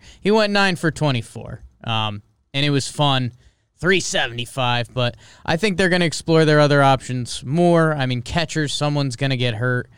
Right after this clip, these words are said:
Uh, Danny Jansen is a mental dance for us as Yankee fans, 'cause every time I've seen him, he's had a batting average start with a one, and then it's like, "Oh,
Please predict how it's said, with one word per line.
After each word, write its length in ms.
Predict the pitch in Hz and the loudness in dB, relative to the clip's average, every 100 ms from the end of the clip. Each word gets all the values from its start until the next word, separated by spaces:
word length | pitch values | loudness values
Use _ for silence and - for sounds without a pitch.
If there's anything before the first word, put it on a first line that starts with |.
| _ - - - | _ -20 -16 -4
Uh, 240 | 117 117 113 | -2 -2 -2
Danny 380 | 143 160 165 143 | -2 0 0 0
Jansen 600 | 123 135 139 - 139 131 | 0 0 -2 -2 -2 -2
is 440 | 123 117 113 107 - | -2 -2 -2 -6 -6
a 140 | 117 | -6
mental 640 | 110 117 120 - 117 117 110 | -4 -4 -4 -4 -4 -6 -6
dance 580 | 120 117 120 - - - _ | -4 -2 -2 -6 -10 -14 _
for 500 | - 113 107 104 - | -10 -8 -6 -8 -6
us 260 | 117 120 - | -4 -4 -4
as 160 | 110 | -10
Yankee 320 | 107 110 113 131 | -6 -8 -6 -6
fans, 460 | 143 143 147 147 | -4 -4 -4 -6
'cause 460 | - 113 107 - - _ _ - | -10 -10 -8 -12 -16 _ _ -8
every 280 | 120 123 123 | -6 -4 -2
time 260 | 127 117 | -2 -2
I've 180 | 110 117 | -2 -4
seen 200 | - 123 | -4 -4
him, 100 | 123 | -4
he's 160 | 113 98 | -6 -4
had 160 | 110 | -4
a 60 | 104 | -4
batting 340 | 104 107 110 | -2 -2 -2
average 320 | 107 107 107 | -4 -4 -8
start 240 | - 110 110 | -8 -8 -8
with 160 | 104 | -8
a 60 | 104 | -10
one, 340 | 104 107 113 | -8 -6 -4
and 100 | 107 | -4
then 120 | 104 107 | -6 -8
it's 120 | - | -6
like, 200 | 110 117 | -4 0
"Oh, 240 | 196 220 | 0 0